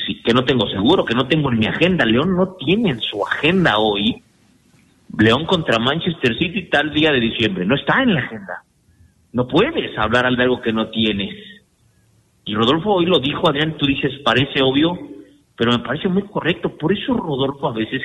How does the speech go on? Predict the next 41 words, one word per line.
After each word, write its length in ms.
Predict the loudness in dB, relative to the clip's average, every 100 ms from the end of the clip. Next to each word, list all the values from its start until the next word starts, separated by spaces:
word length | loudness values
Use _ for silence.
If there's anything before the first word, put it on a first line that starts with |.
| -6
cae 200 | -6 -4
mal, 460 | -2 0 0 -2 -6 _ -18
en, 240 | -14 -14 -8
en 160 | -6 -4
algunos 380 | -4 -2 -2 -2
les 180 | -4 -4
cae 200 | -2 0
mal. 400 | 2 2 2 -2 _ _ _ _ _ -10
¿Cómo 160 | -2 -2
vas 160 | -2
a 40 | -4
decir 300 | -4 -4 -2
eso, 340 | -2 -2 -4
Rodolfo? 300 | -2 -2 0
Si 80 | 0
todos 200 | 2 0
estamos 280 | 0 -2 -2
hablando 280 | -2 0 0
del 160 | 0
sueño, 640 | 0 0 0 0 0 0 -2 -6 -16 -10 -2
todos 200 | 0 0
queremos 380 | 0 0 2 2
ver 120 | 2
a 60 |
León 200 | 2 0
contra 300 | 0 -2 0
el 100 | -4 -4
City. 480 | -2 -2 0 -2 0
Ya 100 | 0
pagué 320 | 0 0 0
cincuenta 460 | 0 2 0 0
mil 240 | 0 0 2
pesos 280 | 0 0 -2
para 180 | 0 0
irme 200 | 0 0
a 40 |
Arabia, 500 | 0 0 0 2 2 2 2 2 0 -6 -20 _ -4
para 240 | -2 -2
que 80 | -2
me 120 | -2
digas 260 | -2 -4